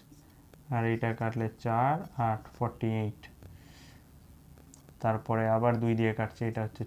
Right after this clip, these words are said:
চব্বিশ, আর এটা দুই দিয়ে কাটলে চোদ্দ, দুই, চোদ্দ, চার। আবার কাটছি দুই দিয়ে, তাহলে বারো, আর এটা হচ্ছে সেভেন্টি টু। আবার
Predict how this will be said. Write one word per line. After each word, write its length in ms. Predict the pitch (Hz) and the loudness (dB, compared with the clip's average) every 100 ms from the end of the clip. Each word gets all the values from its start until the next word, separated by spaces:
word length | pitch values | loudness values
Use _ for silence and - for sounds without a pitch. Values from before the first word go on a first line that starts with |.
| - | -2
চব্বিশ, 540 | 113 107 110 123 160 160 107 | 0 0 2 2 2 -2 -2
আর 80 | 107 107 | -2 -2
এটা 140 | 110 110 | -2 -2
দুই 100 | 110 | 0
দিয়ে 120 | 110 110 | -2 -2
কাটলে 220 | 110 120 123 - | -4 -4 -6 -6
চোদ্দ, 500 | 113 110 110 113 - 123 139 139 123 | -2 -2 -2 -8 -6 -2 -2 -2 0
দুই, 200 | 117 107 120 139 | 2 2 -2 -6
চোদ্দ, 240 | 120 113 117 151 - - | -4 -2 -2 -4 -6 -4
চার। 260 | 113 107 107 - - - - - - - - - - - - - - - 139 | 0 0 -2 -8 -20 -20 -20 -20 -20 -20 -20 -20 -20 -20 -20 -20 -20 -8 -2
আবার 220 | 120 123 120 | 2 2 2
কাটছি 400 | 120 117 - - 123 139 - - - - - - - - 120 113 | 0 -2 -6 -6 -4 -4 -12 -20 -20 -20 -20 -20 -20 -8 -2 2
দুই 160 | 117 113 | 4 4
দিয়ে, 180 | 110 120 139 - | 2 0 -2 -6
তাহলে 280 | 110 107 104 107 107 | -4 -2 -2 -4 0
বারো, 320 | 104 104 131 160 160 123 | 2 2 0 -2 -6 -6
আর 80 | 107 107 | -4 -4
এটা 120 | 107 | -4
হচ্ছে 200 | 107 - 123 - | -6 -4 -6 -4
সেভেন্টি 400 | 110 107 107 113 - | -4 -4 -4 -4 -2
টু। 120 | 120 110 104 - - - - - - - - - - - - - - - - - - - - | -2 -2 -4 -10 -20 -20 -20 -20 -20 -20 -20 -20 -20 -20 -20 -20 -20 -20 -20 -20 -20 -14 -4
আবার 220 | 120 117 | 0 2